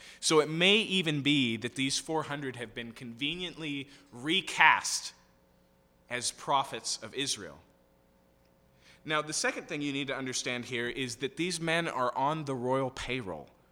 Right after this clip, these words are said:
They eat at the king's table. As we've seen over and over again, the prophets that God sends don't take any benefit for their message because they're not for hire, right? But these ones literally work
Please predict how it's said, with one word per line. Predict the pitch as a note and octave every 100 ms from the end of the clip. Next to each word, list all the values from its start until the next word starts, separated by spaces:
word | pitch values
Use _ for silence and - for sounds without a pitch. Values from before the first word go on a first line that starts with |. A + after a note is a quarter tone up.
| _ _ A#2+
They | C#3+
eat | D3 D#3+ E3+ -
at | B2+ -
the |
king's | - C#3 C#3 C3 -
table. | - B2 G#2+ A#1+ - _ _ _ _ _ - -
As | B2+
we've | D3+ C#3
seen | - D3+
over | - D#3 E3 F3
and | C#3+
over | D3+ D3
again, | A2+ G#2 G#2
the | G2+
prophets | C3 B2 A#2+ - -
that | G#2+
God | - B2+ D#3+ F3 -
sends | - G#2 G2+ G#2 - - - A#2 A2+
don't | D3+ F#3+ - -
take | - E3+ D3+ - - - - -
any | A#2+ B2+
benefit | G#2+ C3 C3 - - _ _
for | A2+
their | G2+ G2
message | G2 - D#2 D2 - - -
because | A2+ A#2
they're | A2 C3 C#3+
not | C3+ B2 A#2 -
for | - G#2+
hire, | - G#2 E2+ B1+ _ _ _ _ _ -
right? | F2+ E2 F#2 - - -
But | G#2
these | F#3+ D#3+
ones | D3+ A#2 G#2+
literally | G#2+ A#2 D3 D#3 C#3+ C3 A#2
work | G#2 A#2 C3 B2+ -